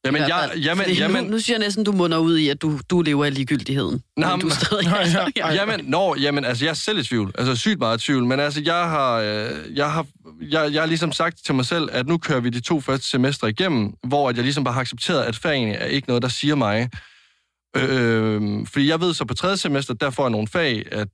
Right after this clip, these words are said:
Speaker 1: øh, at jeg ligesom er interesseret i, og hvis de så ikke siger mig noget, jamen, så må hammeren seriøst også bare falde. Altså, så må jeg simpelthen tage den nederen beslutning og sige, "Det var det, det var ikke mig, så må jeg finde ud af noget andet."
Speaker 2: Mm.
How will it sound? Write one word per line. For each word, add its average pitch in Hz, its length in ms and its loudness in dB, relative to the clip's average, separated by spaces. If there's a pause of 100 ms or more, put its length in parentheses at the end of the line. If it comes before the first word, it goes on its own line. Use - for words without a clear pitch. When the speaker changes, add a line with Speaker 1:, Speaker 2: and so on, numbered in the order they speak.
Speaker 1:
øh, 98 320 -2
at 113 80 -2
jeg 110 80 0
ligesom 131 400 0
er 107 100 -2
interesseret 143 500 0
i, 131 140 0
og 123 80 -4
hvis 143 140 -2
de 170 120 -2
så 180 140 0
ikke 156 140 0
siger 156 180 0
mig 147 120 2
noget, 104 340 0 (560)
jamen, 131 100 0
så 156 100 0
må 143 100 2
hammeren 131 340 0
seriøst 123 240 -2
også 117 120 -2
bare 120 160 2
falde. 117 460 0
Altså, 123 140 -2
så 147 160 -2
må 147 100 2
jeg 139 60 0
simpelthen 143 600 -2 (120)
tage 147 300 0 (100)
den 113 120 2
nederen 127 240 2
beslutning 123 420 -2
og 104 60 -2
sige, 117 260 -2 (460)
"Det 131 40 -2
var 113 60 2
det, 165 240 0 (180)
det 113 80 -2
var 113 60 2
ikke 117 120 -2
mig, 113 300 0 (440)
så 135 120 -4
må 131 60 2
jeg 117 80 0
finde 123 200 0
ud 113 40 2
af 104 60 0
noget 95 120 -2
andet." 95 320 -4
Speaker 2:
Mm. 156 360 0